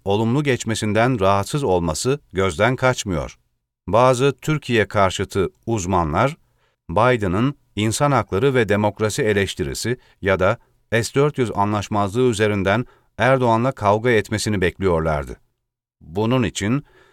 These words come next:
hayli yoğun bir kampanya yürütmüşlerdi. Uzmanlıklarını Erdoğan düşmanlığıyla yoğuranlar, diplomasinin realizmini küçümsüyorlar.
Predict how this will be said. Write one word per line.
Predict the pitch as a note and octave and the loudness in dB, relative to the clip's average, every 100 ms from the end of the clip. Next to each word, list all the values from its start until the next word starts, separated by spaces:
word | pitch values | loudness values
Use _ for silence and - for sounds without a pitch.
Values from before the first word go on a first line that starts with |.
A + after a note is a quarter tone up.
| _ | _
hayli | - A#2+ C#3 C#3 C3 | -2 0 2 0 0
yoğun | A2+ C3 C#3+ | 2 2 0
bir | C3 | -2
kampanya | - B2 A2 B2 G#2+ F2 | -2 -2 0 0 0 0
yürütmüşlerdi. | D#2+ G2+ F#2+ - - F#2+ D#2 C2 - _ _ _ _ _ | 0 -4 -4 -8 -6 -2 -2 -2 -10 _ _ _ _ _
Uzmanlıklarını | G#2+ G#2+ F#2+ G#2 G2+ F#2 F#2+ D#2 D#2+ A#2+ C#3 _ _ - | -6 -2 0 2 0 0 0 0 0 -2 -4 _ _ -4
Erdoğan | A#2 C#3 C3 B2+ B2+ | 0 2 2 2 0
düşmanlığıyla | A2+ - A2+ A2+ A#2 C3 B2 F#2 | -2 -2 0 0 0 0 2 0
yoğuranlar, | D2 F2+ G2 F#2 F2+ D#2 F2+ C3+ - _ _ _ E2 | 0 0 2 2 0 0 0 -2 -4 _ _ _ -6
diplomasinin | A2 A2 A2+ A#2 A#2 B2 C#3 A2+ | -4 0 0 0 0 0 0 0
realizmini | F#2+ G#2 G#2+ C3 A2+ F#2+ C3+ | 2 4 4 0 -2 -2 -2
küçümsüyorlar. | D3 B2+ B2 A#2+ C3 F2+ C#2 C2 | -4 -4 -4 -2 0 0 0 -4